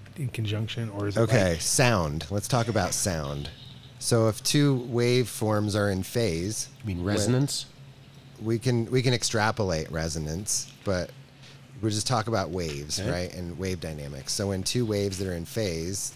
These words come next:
Speaker 2: they
Speaker 3: Mm-hmm.
Speaker 2: pass each other, there's interference, and they either, they summate. So if one's up here and one's down here, they cancel each other
Speaker 3: Mm-hmm.
Speaker 2: out. If one's here and one's here, they add to each other. And you can, like, see this happen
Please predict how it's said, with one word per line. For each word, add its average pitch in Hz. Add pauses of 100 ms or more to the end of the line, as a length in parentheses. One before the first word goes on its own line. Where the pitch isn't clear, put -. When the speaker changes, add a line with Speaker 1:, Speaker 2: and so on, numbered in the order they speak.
Speaker 2:
they 85
Speaker 3:
Mm-hmm. 147
Speaker 2:
pass 110
each 92
other, 85 (140)
there's 82
interference, 95 (320)
and 98
they 98
either, 98 (600)
they 110
summate. 113 (100)
So 101
if 92
one's 123
up 123
here 139
and 117
one's 117
down 107
here, 120
they 95
cancel 113
each 101
other 95
Speaker 3:
Mm-hmm. 110
Speaker 2:
out. 98
If -
one's 107
here 113
and 98
one's 92
here, 127
they 90
add 117
to 98
each 85
other. 78 (440)
And 101
you 113
can, 123
like, 120 (100)
see 131
this 113
happen 107